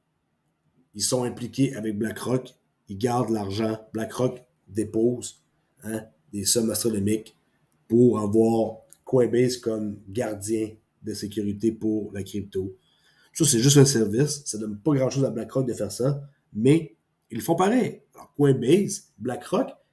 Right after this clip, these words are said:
Coinbase va y aller comme safe. Ils sont safe, là, ils vont pas se faire, oui, ils se font, hein, comme, euh, genre, ils se font mettre des bâtons dans les roues par la sec, mais ça, c'est juste de la poudre aux yeux. Faites-vous-en pas, Coinbase, c'est safe, parce qu'ils sont avec BlackRock,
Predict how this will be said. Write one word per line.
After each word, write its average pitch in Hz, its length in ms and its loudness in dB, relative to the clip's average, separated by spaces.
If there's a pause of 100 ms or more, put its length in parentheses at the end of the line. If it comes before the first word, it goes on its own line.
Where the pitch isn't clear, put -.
(160)
Coinbase 180 520 6
va 139 120 2
y 135 60 0
aller 151 160 0
comme 123 200 -2
safe. - 460 -4 (840)
Ils - 40 -20
sont 95 140 -12
safe, 127 380 -4
là, 156 60 0
ils 113 120 -4
vont 95 100 -10
pas 120 160 -2
se - 140 -4
faire, 120 400 -4 (340)
oui, 190 140 2
ils 147 60 0
se - 120 -4
font, 135 400 0 (2000)
hein, 120 300 -2
comme, 110 300 -4
euh, 104 160 -4
genre, 110 200 -4
ils 107 40 -4
se 110 60 -12
font 117 60 -8
mettre 120 160 -4
des 113 80 -4
bâtons 110 240 -2
dans 120 60 -2
les 107 80 -4
roues 113 100 -4
par 107 140 -6
la 101 100 -6
sec, 117 280 -4
mais 107 80 -6
ça, 123 140 0
c'est 110 200 0
juste 131 260 -2
de 113 60 -8
la 101 40 -8
poudre 107 240 -8
aux 104 40 -4
yeux. 98 360 -6 (300)
Faites-vous-en 131 340 4
pas, 131 160 0
Coinbase, 117 640 0
c'est 98 180 -8
safe, 110 360 -2 (240)
parce 101 160 -6
qu'ils - 80 -8
sont 139 120 2
avec 131 100 0
BlackRock, 160 480 2